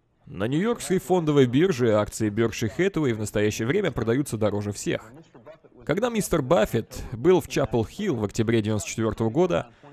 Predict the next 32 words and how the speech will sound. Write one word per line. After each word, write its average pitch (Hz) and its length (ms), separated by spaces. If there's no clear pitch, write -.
акции 233 320
торговались 117 580
по - 120
цене 113 200
около 107 220
двадцати 123 380
тысяч 101 340
долларов 98 320
за 110 220
акцию. - 340
После 247 240
того, 127 200
как 123 160
был 127 140
опубликован 117 540
бестселлер 127 500
о 104 40
Уоррене 110 320
Баффете, 165 540
цена 233 220
акций 139 240
поднялась 117 480
выше 190 260
двадцати 107 360
пяти - 200
тысяч 104 360
долларов 131 360
в - 40
начале 101 300
девяносто 101 300
пятого 104 340
года. 127 320